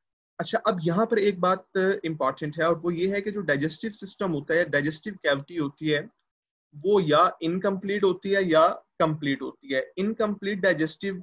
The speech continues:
ट्रैक्ट से हमारी मुराद ये होती है कि अगर फूड की एंट्री के लिए और वेस्ट के एग्जिट के लिए एक ही पॉइंट है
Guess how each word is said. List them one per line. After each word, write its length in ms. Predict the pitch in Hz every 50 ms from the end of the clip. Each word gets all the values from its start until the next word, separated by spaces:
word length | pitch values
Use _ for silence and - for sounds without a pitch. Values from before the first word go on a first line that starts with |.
| - -
ट्रैक्ट 260 | 165 160 160 165 -
से 120 | - - 190
हमारी 300 | 180 175 160 147 151 165
मुराद 360 | 165 147 139 135 139 147 147 143
ये 80 | 156
होती 340 | 165 156 139 - _ 139 143
है 60 | 160
कि 140 | 165 160 -
अगर 420 | - - 156 156 156 170 202 202 196
फूड 420 | 196 - - - 165 170 175 180
की 200 | 185 185 208 175 -
एंट्री 340 | 156 151 151 143 160 180 190
के 120 | 180 196
लिए 240 | 190 185 190 196 208
और 340 | 220 - - - 175 165 151
वेस्ट 520 | 139 135 143 147 156 180 190 - - -
के 220 | - - 202 - - -
एग्जिट 440 | 165 165 160 147 147 190 190 - -
के 120 | - 170
लिए 240 | 156 147 139 143 139 - _
एक 220 | 185 185 190 202 196
ही 80 | 220 208
पॉइंट 480 | 165 - 160 143 135 139 139 135 139
है 180 | 127 123 147 151